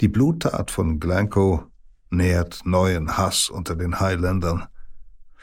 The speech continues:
Vorerst aber bleibt ihnen angesichts der englischen Übermacht nichts übrig, als abzuwarten. Rob Roy fügt sich zunächst ebenfalls in die Verhältnisse.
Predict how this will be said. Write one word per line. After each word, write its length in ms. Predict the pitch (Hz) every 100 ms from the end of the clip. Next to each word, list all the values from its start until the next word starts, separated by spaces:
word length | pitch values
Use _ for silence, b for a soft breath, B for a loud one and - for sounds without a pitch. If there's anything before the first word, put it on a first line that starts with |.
| B
Vorerst 680 | - 113 120 120 135 156 165
aber 420 | 160 151 160 135 127
bleibt 320 | 143 127 127
ihnen 320 | 107 107 92
angesichts 600 | 98 110 95 87 87 - -
der 160 | 107
englischen 360 | 110 101 95 104
Übermacht 540 | 101 104 95 85 -
nichts 320 | 104 90 -
übrig, 500 | - 127 - 90 -
als 200 | 110 107
abzuwarten. 1120 | - 135 - - 85 82 73 - 76 67 - - _ _ _ _ -
Rob 220 | 104 85
Roy 380 | 95 92 147 214
fügt 420 | 202 - 151 143
sich 260 | - 147 -
zunächst 520 | - 117 113 110 -
ebenfalls 880 | - 110 95 98 85 - 85 82 -
in 220 | 101 85
die 160 | 80 78
Verhältnisse. 760 | - 82 87 - 98 - 95